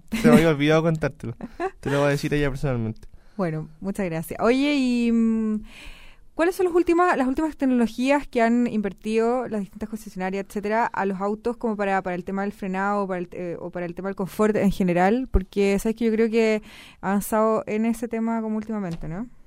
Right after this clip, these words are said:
Speaker 2: Sí. Lamentablemente voy a tener que sacar de nuevo la palestra, eh, el Volvo V cuarenta, eh, la, la marca Volvo, eh, que es una de las catalogadas como la más segura del mundo, eh, y sobre todo ese auto, las versiones,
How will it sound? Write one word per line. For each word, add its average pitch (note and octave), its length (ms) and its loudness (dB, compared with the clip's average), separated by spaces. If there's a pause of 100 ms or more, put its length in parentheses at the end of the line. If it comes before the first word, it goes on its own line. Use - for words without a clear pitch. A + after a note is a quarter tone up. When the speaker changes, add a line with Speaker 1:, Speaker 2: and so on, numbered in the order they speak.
(220)
Speaker 2:
Sí. C4 200 -8 (760)
Lamentablemente F#3+ 680 0
voy E3+ 60 0
a - 20 -2
tener F3 140 -2
que F#3 80 -8
sacar E3+ 260 -2
de E3 80 0
nuevo E3 140 0
la D#3+ 80 0
palestra, D#3 920 -4 (200)
eh, B2+ 360 -8
el B2 60 -8
Volvo D#3+ 280 -4
V D#3 140 0
cuarenta, E3+ 480 -4 (720)
eh, C3+ 400 2
la, C#3 100 4
la A#2+ 260 0
marca E3 340 2
Volvo, E3+ 640 2
eh, C3 580 -4
que C#3 80 -4
es C#3+ 60 0
una D#3 120 2
de D#3 60 4
las D#3 120 0
catalogadas C#3 420 4
como D3 180 4
la C3+ 120 8
más D3 140 4
segura D3+ 340 2
del D3+ 80 6
mundo, E3+ 400 6 (480)
eh, B2+ 280 4
y B2+ 60 4
sobre C3+ 260 4
todo D#3 120 8
ese D#3 160 4
auto, E3 360 6
las D3 160 4
versiones, C3+ 760 4